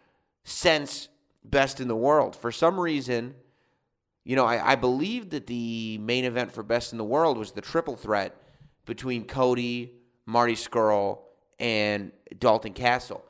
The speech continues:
By the way, three favorites of this podcast. I don't know how anyone who's a loyal listener to this podcast would be able to pick a favorite between Cody, Marty, and Dalton. Three amazing people,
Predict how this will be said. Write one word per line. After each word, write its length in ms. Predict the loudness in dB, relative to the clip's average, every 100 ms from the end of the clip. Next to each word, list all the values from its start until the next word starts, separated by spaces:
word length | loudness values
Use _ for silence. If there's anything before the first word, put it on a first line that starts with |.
| _ 2
By 200 | 4 4
the 100 | 4
way, 320 | 4 4 0 -10 _
three 260 | 2 2 2
favorites 480 | 2 2 2 0 -4
of 100 | -2
this 160 | -4
podcast. 580 | 0 2 2 -4 -12 -12 0
I 160 | 4 4
don't 160 | 4
know 140 | 4 2
how 240 | 2 -2
anyone 920 | 0 2 2 0 -6 -12 -6 0 0
who's 220 | -2 -2
a 60 | -2
loyal 420 | 0 2 4 4
listener 460 | 2 0 -4 -6 -4
to 140 | -4
this 220 | -2 -2
podcast 680 | 0 2 2 2 -4 -4 -6 -12 -20 _ -2
would 160 | 2
be 160 | 4 4
able 160 | 4
to 80 | 0
pick 240 | -4 -6 -6
a 40 |
favorite 440 | -2 -2 0 -6
between 320 | -10 -8 -8 -4
Cody, 560 | 2 2 2 -2 -6 _
Marty, 640 | -4 0 0 -2 -6 -8 -12 _ _ -4
and 200 | -4 2
Dalton. 480 | 2 2 0 -12 -14 _ _ _ _ _ _
Three 300 | 0 2 6
amazing 460 | 6 6 4 2 -4
people, 520 | -4 -2 2 2 2